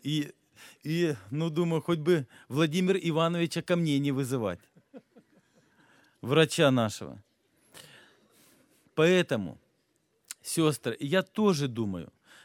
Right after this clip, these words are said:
вам нужно вести в душе, без всяких громогласных восклицаний, а петь христианские песни в душе, мне кажется, это даже и неправильно.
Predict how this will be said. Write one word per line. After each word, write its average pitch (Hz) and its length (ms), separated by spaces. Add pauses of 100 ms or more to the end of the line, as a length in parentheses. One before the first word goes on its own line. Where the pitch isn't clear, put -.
вам 165 300
нужно 156 320
вести 143 400
в 131 100
душе, 160 520 (920)
без 143 260
всяких 160 760 (680)
громогласных 170 1000
восклицаний, 165 920 (560)
а 151 120
петь 220 280
христианские 202 720
песни 190 460
в 131 80
душе, 131 420 (360)
мне 208 280
кажется, 113 560
это 185 280
даже 131 340
и 160 180
неправильно. 87 720